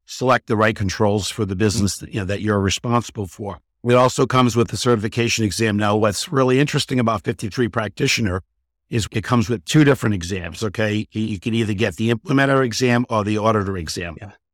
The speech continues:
Speaker 1: So when we built the fifty-three product, it's designed to teach the implementer how to develop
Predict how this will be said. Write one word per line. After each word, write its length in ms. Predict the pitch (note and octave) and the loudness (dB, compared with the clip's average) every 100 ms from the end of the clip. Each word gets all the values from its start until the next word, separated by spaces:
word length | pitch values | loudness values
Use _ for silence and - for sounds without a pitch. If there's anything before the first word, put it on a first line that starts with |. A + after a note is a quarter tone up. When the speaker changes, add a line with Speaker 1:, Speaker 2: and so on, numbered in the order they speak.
| _ | _
Speaker 1:
So 200 | - B2 | -8 0
when 280 | B2 B2+ B2 | 2 2 2
we 100 | A#2+ | 0
built 300 | G#2 D3+ D#3+ | 4 4 4
the 100 | D3 | 0
fifty-three 600 | - D3+ - A#2 D3 C#3+ | 0 0 0 -4 2 2
product, 540 | C3 B2 G#2 G2 F2+ - _ _ _ _ | 2 0 0 -2 -8 -18 _ _ _ _
it's 220 | A#2+ - | -4 -2
designed 580 | - A#2+ C#3 D#3+ E3 D3+ | 0 2 4 6 6 2
to 120 | C3 | -2
teach 580 | A#2 - C#3 B2 - - _ _ _ - | -4 2 2 2 -2 -6 _ _ _ -4
the 200 | A2 A#2+ | 2 4
implementer 720 | E3+ C#3+ C3 A2 E2+ E2 G#2+ - _ _ _ _ | 4 2 0 2 0 -4 -4 -6 _ _ _ _
how 360 | - A2+ C3+ B2+ | -6 0 2 2
to 640 | - C3 A#2+ A#2 A2 G#2+ - - | 2 -2 -2 -2 -8 -10 -12 -8
develop 420 | G2+ A#2 A#2+ | 0 2 4